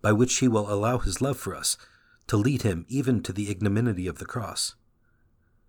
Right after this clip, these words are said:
Have I truly contemplated how important I am to Jesus? Conversation with Christ. Blessed Lord, you went to the extreme of the cross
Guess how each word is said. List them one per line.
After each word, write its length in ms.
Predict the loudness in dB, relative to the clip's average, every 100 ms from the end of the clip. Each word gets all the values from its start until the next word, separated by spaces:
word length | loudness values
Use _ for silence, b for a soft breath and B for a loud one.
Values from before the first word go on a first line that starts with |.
| _ _ _ _
Have 160 | 0
I 100 | 0
truly 340 | 0 0 2 0
contemplated 680 | 0 -2 -2 -4 -2 -2 -4
how 200 | -4 -2
important 480 | -2 -2 -2 -2
I 80 | -4
am 180 | -4 -6
to 100 | -6
Jesus? 500 | -8 -8 -8 -8 -10 -12 _ _ _ _ _ _ _ _ _ _ _ _ _ _ _ _ _ _ _ _
Conversation 580 | -4 -2 -2 -4 -6 -6
with 140 | -10 -12
Christ. 360 | -12 -10 -12 -18 _ _ _ _ _ _ _ _ _ _ _ _ _ _ _ _ _ _ _ _ _
Blessed 340 | -6 -4 -4 -6
Lord, 240 | -6 -8 _ _ _ _ _ _ _ _ -2
you 120 | 4
went 220 | 4 4
to 80 | 0
the 140 | -2
extreme 420 | 0 -2 0 2
of 100 | 0
the 60 | -2
cross 480 | -6 -6 -4 -4